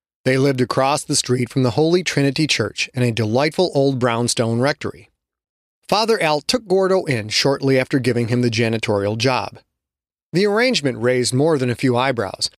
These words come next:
but Father Al ignored the hushed whispers and suspicious glances. A few misguided individuals didn't make every priest a child-molesting pervert. Father Al never felt the need to justify his actions to anyone.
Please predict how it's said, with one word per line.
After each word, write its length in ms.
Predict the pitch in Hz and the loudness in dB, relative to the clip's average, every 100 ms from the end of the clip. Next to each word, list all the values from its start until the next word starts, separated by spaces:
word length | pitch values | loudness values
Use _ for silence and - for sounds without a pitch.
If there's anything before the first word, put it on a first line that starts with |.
| - | -4
but 160 | 170 - | -2 0
Father 360 | 180 185 175 | 0 2 2
Al 160 | 147 143 | 2 2
ignored 360 | 139 135 156 | 2 2 2
the 100 | 160 | 0
hushed 240 | 147 165 - | -2 -2 0
whispers 420 | 127 - 127 117 | -2 0 -2 -2
and 140 | 127 | -2
suspicious 500 | 117 131 - 110 113 | -2 -4 -2 -2 -2
glances. 600 | - 143 139 123 - - - _ _ _ _ _ | -2 0 0 -2 -4 -6 -8 _ _ _ _ _
A 80 | 170 | -6
few 280 | - 214 240 | -4 -2 0
misguided 580 | 220 202 - 170 170 170 | 0 -2 -2 -2 0 -2
individuals 640 | 175 170 175 120 104 101 - _ - | -2 -2 -2 -2 -4 -6 -10 _ -2
didn't 240 | 180 214 | -2 0
make 220 | 202 190 - | 0 0 0
every 280 | 165 180 202 | -2 0 -2
priest 420 | - 135 123 - | 0 0 0 -2
a 60 | 135 | -2
child-molesting 760 | - 120 117 113 110 - 123 | 0 0 0 0 0 0 -2
pervert. 500 | 113 156 113 - - - _ _ _ _ _ _ _ - | 2 2 0 -6 -14 -20 _ _ _ _ _ _ _ -2
Father 340 | 131 131 135 | 0 2 0
Al 160 | 127 123 | 0 0
never 280 | 131 143 | 0 0
felt 280 | 151 147 143 | 0 -2 -2
the 60 | 135 | -2
need 220 | 123 120 | 0 -2
to 40 | 113 | -2
justify 640 | 127 139 - 123 135 139 | -2 -2 -4 -2 0 2
his 180 | 147 123 | 0 0
actions 400 | 113 - 143 - | -2 -2 -2 -2
to 120 | - | -2
anyone. 380 | 185 139 107 | 0 0 -2